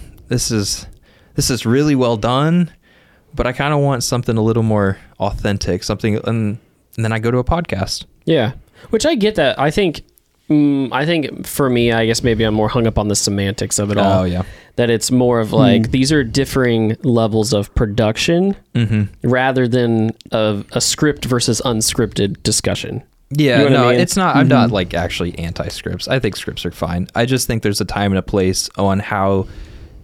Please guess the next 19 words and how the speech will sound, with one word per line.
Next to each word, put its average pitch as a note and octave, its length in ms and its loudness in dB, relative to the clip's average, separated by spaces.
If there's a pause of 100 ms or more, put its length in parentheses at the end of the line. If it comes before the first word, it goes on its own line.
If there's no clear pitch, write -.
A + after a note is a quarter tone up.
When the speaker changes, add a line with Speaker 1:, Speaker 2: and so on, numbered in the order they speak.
(280)
Speaker 1:
how G#2+ 260 0
loosely G2 640 0
use F#2 360 0
them. B2 320 -2
Like, G2 380 -2 (180)
Speaker 2:
But G3 140 0
this, C#4+ 180 0 (100)
that's G4 220 -4
Speaker 1:
like, C4 100 4
Speaker 2:
like G3 140 2
Speaker 1:
bullet E3 280 2
points E3+ 340 0
versus, B2 420 0
like, G2 260 -2 (560)
teleprompter. G3 800 0
I B2+ 140 0
Speaker 2:
Yeah, D3 100 4
Speaker 1:
want F3 140 2
it D3 40 -2